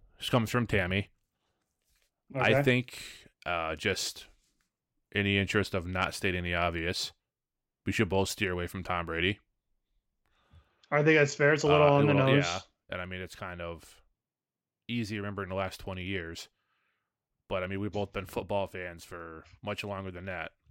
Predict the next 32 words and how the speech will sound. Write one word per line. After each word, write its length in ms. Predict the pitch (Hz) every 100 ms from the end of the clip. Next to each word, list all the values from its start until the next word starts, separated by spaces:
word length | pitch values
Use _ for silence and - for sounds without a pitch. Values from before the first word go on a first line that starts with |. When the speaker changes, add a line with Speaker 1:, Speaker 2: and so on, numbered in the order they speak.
| -
Speaker 1:
So, 380 | - - 92 85
and 100 | 80
I 40 | 123
think 140 | 165 131
I 40 |
know, 220 | 113 110
I 120 | 95 113
think 160 | 170
I 80 | 98
know 160 | 101 98
what 100 | 95
your 140 | 92
answer 240 | 90 85
is 80 | 85
gonna 160 | 90 78
be. 260 | 82 76 - _ _ _ _ _ _ _ _ - - _ -
Um, 640 | 90 85 82 82 - 139
Speaker 2:
Do 100 | 233
Speaker 1:
I 40 | 294
Speaker 2:
you 100 | 226
Speaker 1:
think 120 | 180
Speaker 2:
now? 140 | 151
Speaker 1:
I 100 | 254
do. 340 | 151 117 76 73 -
It's 100 | -
one 140 | 190
of 100 | 185
two 160 | - 165
players, 360 | - 123 101 90
I 80 |
believe. 520 | 78 82 78 76 - - _ _ _ _ _ _ _ -
Um, 480 | 101 101 95 85